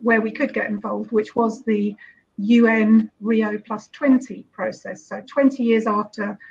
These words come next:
the Declaration on Sustainable Development, they wanted to have a new, uh, framework, a new s-, a new approach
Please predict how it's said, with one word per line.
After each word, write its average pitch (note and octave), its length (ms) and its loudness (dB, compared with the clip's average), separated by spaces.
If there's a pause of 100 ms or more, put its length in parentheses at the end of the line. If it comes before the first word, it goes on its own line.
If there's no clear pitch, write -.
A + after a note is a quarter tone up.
(300)
the G#3+ 60 -10
Declaration G#3 760 -2
on G3+ 160 0
Sustainable - 540 -6
Development, G3+ 840 -8 (360)
they A3 80 2
wanted A3+ 360 2
to A#3 100 -2
have A3 220 -2
a A3 60 4
new, A3 580 6 (420)
uh, G#3 260 -2
framework, A3 540 2
a A3 40 -2
new A3 300 2
s-, - 200 -14 (120)
a A#3 60 -10
new A3+ 260 2
approach G#3 680 -6